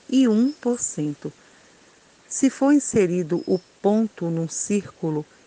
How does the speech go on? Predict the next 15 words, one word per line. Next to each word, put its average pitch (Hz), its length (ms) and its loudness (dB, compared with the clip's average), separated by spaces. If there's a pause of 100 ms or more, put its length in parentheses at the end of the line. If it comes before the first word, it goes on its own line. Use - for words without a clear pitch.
isso 233 240 0
significa 208 800 -4
que, 185 180 -2
por 175 280 -2
meio 190 440 2 (360)
de 196 200 2
um 262 200 4
por - 280 0
cento, 180 640 -4 (340)
modifica-se 208 840 0
noventa 190 760 -2
e 269 120 2
nove 170 400 -4
por 190 260 -10
cento. 147 500 -10